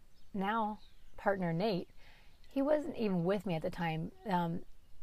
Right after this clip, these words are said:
they were coming to join the dance troupe. And so when he came, I told him, and he was very shocked. He wasn't ready either. And we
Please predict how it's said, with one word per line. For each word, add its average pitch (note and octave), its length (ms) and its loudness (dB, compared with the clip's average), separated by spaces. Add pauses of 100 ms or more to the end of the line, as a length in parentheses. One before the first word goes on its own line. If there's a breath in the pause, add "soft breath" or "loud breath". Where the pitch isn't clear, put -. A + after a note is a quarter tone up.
(100)
they G3 220 4
were G#3+ 160 4
coming G3 320 0
to F#3 100 0
join E3+ 300 2
the D#3+ 80 0
dance D#3 280 0
troupe. - 340 -10
And G3 100 -4
so F3 240 2
when E3 200 0
he G3 180 -2
came, F#3 440 0 (440 soft breath)
I F#3+ 160 4
told F#3+ 240 4
him, D#3+ 360 0 (480 soft breath)
and D#3+ 520 4 (500)
he C#4 280 6
was F3 320 8
very F3+ 380 10
shocked. - 520 6
He A3 160 8
wasn't G3 320 6
ready F3 220 6
either. D#3+ 440 0 (2000 soft breath)
And A#3+ 160 8
we D4 300 10